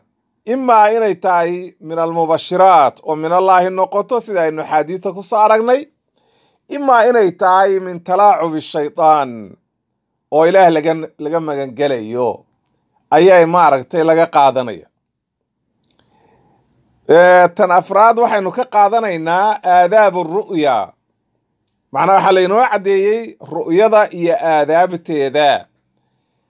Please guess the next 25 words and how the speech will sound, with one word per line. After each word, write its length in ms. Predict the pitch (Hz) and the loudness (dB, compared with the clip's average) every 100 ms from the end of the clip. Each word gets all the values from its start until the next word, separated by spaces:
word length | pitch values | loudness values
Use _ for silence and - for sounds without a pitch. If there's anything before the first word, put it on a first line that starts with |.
| _ _ | _ _
Haddaad 280 | 131 233 262 | -2 2 4
aragtid, 380 | 254 233 202 196 | 4 2 0 -2
akhi 280 | 196 196 180 | -2 -2 -6
fillah, 460 | 170 170 185 170 151 | -6 -4 -2 -2 -2
wax 160 | 190 - | -6 -6
aad 260 | 185 165 147 | -4 -4 -6
ku 140 | 311 | -12
faraxday 480 | - 214 180 156 170 | -6 -2 -2 0 -2
haddaad 240 | 160 190 | 0 -2
ku 100 | 180 208 | -2 -6
riyootidna, 760 | 196 165 156 185 226 233 269 370 _ _ _ _ _ - | -4 -2 -2 -6 -8 -2 -2 -2 _ _ _ _ _ -8
waxaad 280 | 135 160 214 | -2 -2 -2
u 80 | |
sheegaysaa 800 | 233 214 208 185 170 143 165 151 | -2 2 2 4 0 0 2 2
qof 240 | 143 190 196 - | 2 -2 -4 -2
aad 260 | 160 156 - | 0 0 -2
jeceshahay 640 | 160 147 196 - 220 220 | -12 -6 -6 -2 0 0
oo 180 | 165 151 | 0 -4
ku 120 | - | -6
jecel 480 | 143 - 143 170 247 294 - _ _ _ _ _ _ - | -12 -8 -2 0 0 -4 -16 _ _ _ _ _ _ -6
ama 220 | 156 175 | -2 -2
cilmi 400 | 147 226 247 208 | 0 0 0 -4
u 140 | 165 208 | -4 0
leh 160 | 190 160 | 2 2
ru'yadii. 640 | 156 143 170 208 233 277 | -2 -4 -2 -2 -2 -8